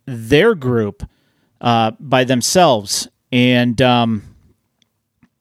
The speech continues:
I could see that becoming a, an issue, uh, this time as well, because you have, uh,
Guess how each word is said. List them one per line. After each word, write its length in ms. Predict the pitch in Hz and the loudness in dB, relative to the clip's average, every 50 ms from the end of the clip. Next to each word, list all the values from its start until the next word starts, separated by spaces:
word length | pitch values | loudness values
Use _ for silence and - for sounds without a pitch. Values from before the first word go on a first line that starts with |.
| _ _ _ _ _ - - _ _ | _ _ _ _ _ -20 -20 _ _
I 100 | 139 143 | -2 -2
could 180 | 151 - 151 - | -2 -2 -2 -2
see 180 | - - 202 | -2 -2 0
that 200 | 170 175 160 - | 2 2 2 0
becoming 420 | 143 151 127 - 156 156 156 147 135 | -2 -6 -4 -2 0 0 2 2 0
a, 140 | 127 135 135 - | 0 -2 -2 -2
an 160 | 139 139 147 | -2 -2 -2
issue, 500 | - 156 143 - - 147 135 127 123 113 - - - - - _ _ - | -2 -2 -2 0 0 0 2 2 0 -2 -4 -10 -20 -20 -20 _ _ 0
uh, 260 | 123 120 117 113 113 | 2 2 2 2 0
this 300 | 117 113 113 180 220 - | 0 0 2 2 2 2
time 260 | - 147 127 123 113 | 2 2 2 2 2
as 140 | 113 107 - | 0 0 0
well, 340 | 123 147 151 127 101 87 - - | 2 2 4 2 2 -2 -6 -8
because 420 | - 113 104 - 135 131 120 107 123 | -8 -6 -2 0 0 0 0 0 -2
you 120 | 156 165 | -2 -2
have, 580 | 156 165 160 151 147 143 139 135 127 - - - _ _ _ _ _ _ _ _ _ _ _ - | 0 0 0 2 2 0 0 -2 -4 -6 -12 -18 _ _ _ _ _ _ _ _ _ _ _ -4
uh, 260 | - 127 123 120 113 | 0 0 2 0 0